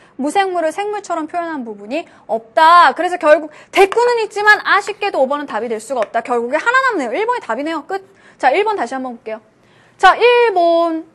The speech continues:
대꾸 여기 있었고, 그쵸? 자, 화류는 어디 있을까요?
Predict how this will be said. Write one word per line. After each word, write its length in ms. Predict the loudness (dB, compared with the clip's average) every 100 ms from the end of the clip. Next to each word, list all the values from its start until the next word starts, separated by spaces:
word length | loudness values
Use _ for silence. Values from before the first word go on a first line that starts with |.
| _ _ _ _ _ _ _ _ _ _
대꾸 680 | -6 -6 -6 -8 0 0 4
여기 220 | 4 2 -4
있었고, 960 | -4 -2 -2 -2 2 4 4 2 0 -6 _
그쵸? 600 | -20 -10 -4 0 2 0 -4 -20 -20 _
자, 180 | 2 2
화류는 540 | 6 4 4 2 4
어디 180 | 4 2
있을까요? 640 | -4 -6 -2 -2 -2 -6